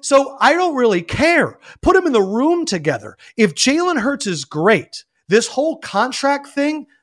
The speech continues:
it was a bad investment. Howie Roseman is gonna have to figure this out. And if he doesn't, it'll likely cost him something that has three letters in it. But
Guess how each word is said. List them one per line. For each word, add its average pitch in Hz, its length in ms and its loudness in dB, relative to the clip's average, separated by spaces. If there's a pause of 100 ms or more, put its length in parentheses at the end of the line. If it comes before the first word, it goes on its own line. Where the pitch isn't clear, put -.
(100)
it 208 80 -4
was 180 120 -2
a 165 80 -2
bad 202 300 4
investment. 202 600 -4 (380)
Howie 240 340 4
Roseman 202 500 0
is 165 140 -4
gonna 175 160 0
have 170 160 -2
to 156 60 -4
figure 220 420 -4
this 247 240 -2
out. 170 240 2 (200)
And 147 120 -4
if 139 80 -6
he 143 100 -6
doesn't, 180 480 0 (220)
it'll 139 260 -8
likely 170 340 -2
cost 185 400 -4
him 139 120 -6
something 147 560 -4 (720)
that 120 140 -8
has 143 180 -4
three 175 240 -2
letters 156 400 0
in 139 120 -6
it. 240 180 -4 (460)
But 226 240 0